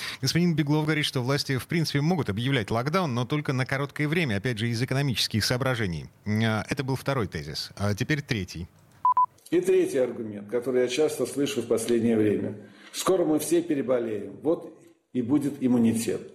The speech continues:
Speaker 2: Ответ очень простой. Цена слишком высока. Многие, э, э, болезнь, ну, просто не переживут. Особенно в Петербурге с большой долей пожилого населения.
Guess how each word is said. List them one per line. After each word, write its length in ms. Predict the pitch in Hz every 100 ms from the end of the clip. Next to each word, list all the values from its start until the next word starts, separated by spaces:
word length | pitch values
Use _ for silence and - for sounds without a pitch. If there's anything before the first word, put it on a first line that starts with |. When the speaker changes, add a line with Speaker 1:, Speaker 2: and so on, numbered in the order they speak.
| - _ - -
Speaker 2:
Ответ 300 | 139 135 185
очень 260 | 165 127 143
простой. 640 | 139 139 - 107 98 - -
Цена 260 | - 151 165
слишком 380 | - 160 - 139
высока. 540 | 127 131 120 101 95 - - - -
Многие, 520 | 131 180 143 147 139
э, 80 | 123 101
э, 960 | 113 113 113 110 110 107 107 107 107 107
болезнь, 640 | 107 131 139 156 107 107
ну, 200 | 113 143
просто 320 | - 165 -
не 100 | 127
переживут. 640 | 123 117 117 117 92 92 -
Особенно 400 | 117 113 160 151
в 80 | 143
Петербурге 800 | 135 117 127 135 151 110 117 107 - -
с 80 | 110
большой 380 | 127 131 143 117
долей 300 | 139 127 123
пожилого 600 | - 127 113 127 123 120
населения. 640 | 113 113 104 101 98